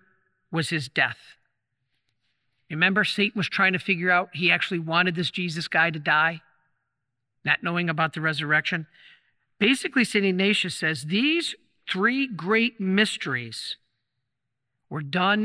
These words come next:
in the stillness of God. They were not revealed to Satan,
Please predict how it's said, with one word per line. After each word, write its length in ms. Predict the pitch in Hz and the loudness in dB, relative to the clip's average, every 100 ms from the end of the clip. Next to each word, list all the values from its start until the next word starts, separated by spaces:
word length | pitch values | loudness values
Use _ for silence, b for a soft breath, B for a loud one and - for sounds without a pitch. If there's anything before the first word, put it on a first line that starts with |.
| - | -2
in 140 | 170 | -6
the 80 | 156 | -6
stillness 680 | - - 196 190 185 185 - | -8 -6 -2 0 0 -2 -4
of 240 | 156 147 | -10 -10
God. 640 | - 151 139 107 - - - _ _ _ _ _ _ _ _ - | -4 -2 -2 -6 -18 -20 -20 _ _ _ _ _ _ _ _ -6
They 120 | 165 | -4
were 140 | 165 | -2
not 300 | 160 180 220 240 | 0 4 4 2
revealed 560 | 226 175 208 190 175 | -4 -2 0 0 -2
to 100 | - | -6
Satan, 640 | 147 - 202 - 151 131 | -8 -2 0 -2 -8 -14